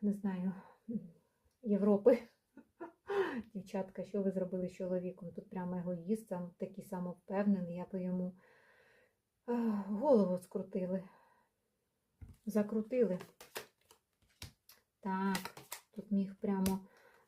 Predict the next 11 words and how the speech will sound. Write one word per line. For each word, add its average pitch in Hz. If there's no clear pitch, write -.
е, 196
чоловік, 190
е, 185
засумувати, 208
щось -
прихворіти, 202
тому 185
що -
немає 202
вас 208
поряд. 190